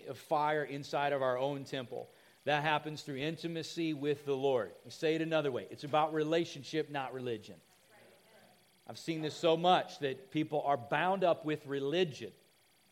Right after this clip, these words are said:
Many people don't even know it because it's just all they've known. It's just all they've been brought up under. And so it's just, it's broken for them, you know. It's religion, it's rules, it's legalism. And, and they have no relationship with Christ.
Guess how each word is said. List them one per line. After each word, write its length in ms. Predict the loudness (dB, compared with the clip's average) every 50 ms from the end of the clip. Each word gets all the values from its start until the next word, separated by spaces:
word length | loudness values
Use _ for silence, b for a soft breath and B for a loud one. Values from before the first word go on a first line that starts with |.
| _
Many 160 | -2 -2 -2
people 200 | 0 0 0 2
don't 140 | 4 4 4
even 160 | 4 4 4
know 180 | 4 6 6 6
it 140 | 6 4 2
because 260 | 4 6 6 6 6
it's 100 | 4 -2
just 160 | -2 -4 -2
all 220 | 4 8 8 8 8
they've 180 | 8 4 4
known. 460 | 2 -2 -2 0 2 2 2 2 2
It's 100 | 0 -2
just 140 | -4 -8 -4
all 160 | 2 4 6
they've 320 | 6 6 6 4 0 -4 -2
been 160 | 0 0 0
brought 260 | 4 4 6 8 8
up 200 | 6 6 4 0 0
under. 640 | 0 2 2 2 2 4 6 6 6 4 2 -2 -6 b b b b b b b b b b b b
And 140 | -8 -8 -8
so 180 | -2 0 2 2
it's 180 | 2 0 -2
just, 300 | -2 -2 -2 -2 -2 -6
it's 160 | -12 -14 -12
broken 560 | -14 -10 0 4 6 6 6 6 4 0 -2 -2
for 180 | -2 -2 -2
them, 360 | -2 0 -2 -2 -2 -4 -6
you 100 | -8 -6
know. 300 | -2 0 0 2 2 2
It's 240 | 0 -2 -2 -6 -6
religion, 540 | -4 -4 0 2 2 2 2 2 0 0 0
it's 180 | -2 -6 -8 -8
rules, 560 | -2 2 4 4 6 6 4 4 2 0 -2
it's 160 | -6 -4 0
legalism. 920 | 4 4 6 4 4 2 0 0 2 0 0 -2 -4 -8 -8 -8 -10 -14 b b b b b b b b b b b b b _ _
And, 220 | -2 0 0 0 0
and 240 | -2 -2 0 2
they 80 | 2 4
have 140 | 4 4 4
no 220 | 4 6 6 8
relationship 1080 | 8 6 6 6 4 4 6 6 4 4 2 -2 -6 -6 -6 -4 0 0 0 0 0
with 160 | 0 -2 -2 -2
Christ. 800 | -4 -2 0 2 2 2 0 0 -4 -8 -14 -16 -16 -16 -20